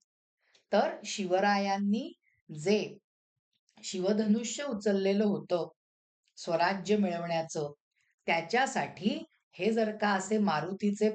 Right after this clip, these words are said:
पाईक असतील, तर खचितच लवकरात लवकर ह्या परकीय जोखडातनं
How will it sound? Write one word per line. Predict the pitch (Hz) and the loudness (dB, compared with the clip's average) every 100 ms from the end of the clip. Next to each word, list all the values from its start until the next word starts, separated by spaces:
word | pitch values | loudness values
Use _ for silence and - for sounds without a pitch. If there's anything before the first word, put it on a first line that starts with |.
| - | 2
पाईक | 151 214 - | 0 0 2
असतील, | 196 165 - 196 180 143 - _ _ _ | 0 0 -2 0 0 -4 -14 _ _ _
तर | 196 214 254 - _ _ _ _ _ - | -2 -2 -4 -14 _ _ _ _ _ -8
खचितच | 185 180 254 262 285 220 - _ | -6 -4 -6 2 2 2 -6 _
लवकरात | 170 175 175 175 196 202 208 | -2 0 0 2 2 4 0
लवकर | 202 170 165 165 233 175 - _ | -4 -2 -4 2 2 2 -4 _
ह्या | 165 170 214 - - _ | -2 2 2 -2 -14 _
परकीय | 165 165 170 220 220 240 | -2 -2 -4 0 2 2
जोखडातनं | 202 180 165 175 208 262 226 160 147 | 0 -4 -6 2 2 4 0 -2 -4